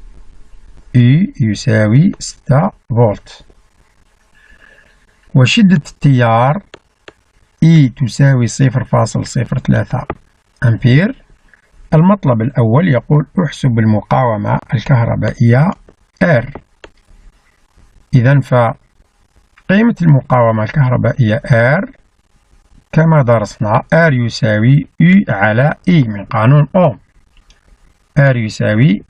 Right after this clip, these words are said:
يو على إي، أي التوتر المطبق بين طرفي المقاومة على شدة التيار التي تجتاز هذه المقاومة. المعطيات موجودة، التوتر ستة،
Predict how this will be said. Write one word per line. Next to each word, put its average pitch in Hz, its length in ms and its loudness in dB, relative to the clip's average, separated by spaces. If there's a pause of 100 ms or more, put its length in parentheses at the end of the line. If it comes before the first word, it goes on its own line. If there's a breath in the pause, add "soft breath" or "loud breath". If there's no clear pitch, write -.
(100)
يو 151 320 2
على 139 540 0
إي، 123 180 0 (100)
أي 110 140 0
التوتر 139 480 0
المطبق 117 560 -2
بين 107 260 -2
طرفي 123 400 -2
المقاومة 131 800 0 (880 soft breath)
على 120 320 0
شدة 147 260 2
التيار 123 580 0 (460)
التي 139 640 2
تجتاز 131 560 0
هذه 113 380 0
المقاومة. 107 880 -2
المعطيات 139 560 -2
موجودة، 107 600 -2
التوتر 117 440 -2
ستة، 147 540 -2